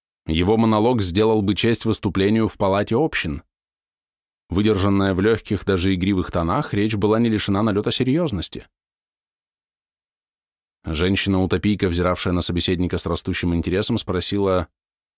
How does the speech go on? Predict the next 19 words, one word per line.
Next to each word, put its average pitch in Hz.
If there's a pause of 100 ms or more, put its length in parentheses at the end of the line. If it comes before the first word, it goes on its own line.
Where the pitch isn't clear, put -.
(200)
"Вы 95
все 170
питаетесь 196
таким -
же 98
образом?" 82 (1600)
Мистер 82
Дюжа 92
окинул 92
взглядом 80
своих 90
спутников. - (1080)
"Я 175
не 156
могу 117
ответить 110
за 98
мистера... 101 (580)
мистера... 95